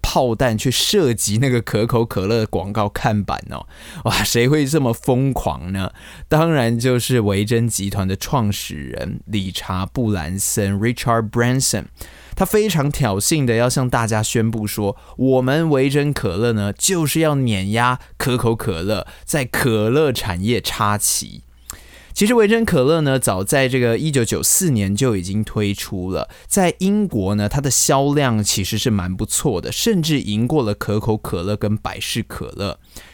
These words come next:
但是呢，Richard Branson 他最终极的目标还是想要挑战可口可乐的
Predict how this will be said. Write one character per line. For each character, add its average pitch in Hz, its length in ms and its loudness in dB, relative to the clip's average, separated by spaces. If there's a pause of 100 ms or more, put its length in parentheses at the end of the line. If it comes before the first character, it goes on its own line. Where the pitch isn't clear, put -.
但 208 200 2
是 175 340 0
呢， 151 260 2
Richard 151 600 0
Branson 147 500 2
他 117 140 -2
最 185 280 -2
终 135 260 0
极 113 140 -2
的 101 80 0
目 117 220 2
标 101 260 -2 (180)
还 101 220 0
是 156 160 0
想 95 220 -2
要 117 100 0
挑 - 400 -4
战 117 240 0
可 101 240 -2
口 107 180 0
可 95 220 -6
乐 98 160 -4
的 - 140 -6